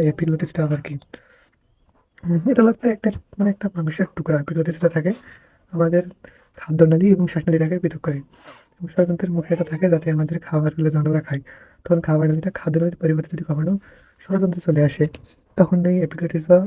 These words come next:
উপজিহ্বাটা কি বাধা দিবে, উপজিহ্বাটা বাধা দিবে এবং খাবারটাকে ষড়যন্ত্রের প্রবেশে, প্রবেশ থেকে মুক্ত করবে। অনেক সময় দেখুন আমরা যদি পানি বা কিছু টাইপ খেতে যাই, বা ভুল করে শ্বাসনালীতে চলে যায় আমাদের খাবারটা, তখন কাশি ওঠে, মানে খুব একটা বিরক্তিকর অবস্থা সৃষ্টি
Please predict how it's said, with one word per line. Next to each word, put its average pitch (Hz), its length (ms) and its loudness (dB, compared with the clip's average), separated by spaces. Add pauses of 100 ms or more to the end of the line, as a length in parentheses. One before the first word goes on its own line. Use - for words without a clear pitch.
উপজিহ্বাটা 160 380 2
কি 156 140 0
বাধা 151 260 4
দিবে, 143 200 2 (1300)
উপজিহ্বাটা 165 680 -4
বাধা 151 180 0
দিবে 165 200 -4 (540)
এবং 180 160 4
খাবারটাকে 160 520 -4
ষড়যন্ত্রের 156 380 -2
প্রবেশে, 151 360 2 (480)
প্রবেশ 165 180 2
থেকে 170 180 -2
মুক্ত 156 180 -2
করবে। 139 260 -2 (760)
অনেক 170 120 0
সময় 170 180 0
দেখুন 156 280 -2
আমরা 160 180 0
যদি 156 140 2
পানি 151 260 0
বা 151 100 -2
কিছু 160 160 -4
টাইপ 151 140 0
খেতে 147 180 2
যাই, 147 180 -2 (600)
বা 160 160 2
ভুল 156 180 2
করে 151 320 0 (600)
শ্বাসনালীতে 160 360 2
চলে 151 160 2
যায় 147 80 0
আমাদের 143 200 0
খাবারটা, 139 340 -6 (560)
তখন 160 180 -2
কাশি 156 320 -4
ওঠে, 147 140 -2
মানে 151 140 0
খুব 180 140 -2
একটা 170 140 -2
বিরক্তিকর 160 300 2
অবস্থা 147 300 0
সৃষ্টি 127 220 -8